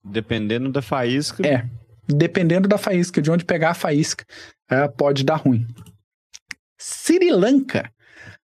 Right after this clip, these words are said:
Speaker 2: Pelo menos dois militares do Sri Lanka foram identificados nos últimos dias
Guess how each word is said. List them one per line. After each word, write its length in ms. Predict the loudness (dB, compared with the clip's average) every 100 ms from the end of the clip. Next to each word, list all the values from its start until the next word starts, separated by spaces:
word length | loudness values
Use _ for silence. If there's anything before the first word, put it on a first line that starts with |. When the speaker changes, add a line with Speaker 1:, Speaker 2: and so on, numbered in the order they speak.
| _ 0
Speaker 2:
Pelo 220 | 2 4
menos 360 | 4 4 4 4
dois 340 | 4 4 4
militares 520 | 4 4 2 2 2
do 80 | 2
Sri 280 | 0 0 2
Lanka 260 | 2 2
foram 220 | 0 2 4
identificados 560 | 2 0 0 0 2
nos 180 | 4 4
últimos 360 | 0 2 2 4
dias 360 | 4 2 0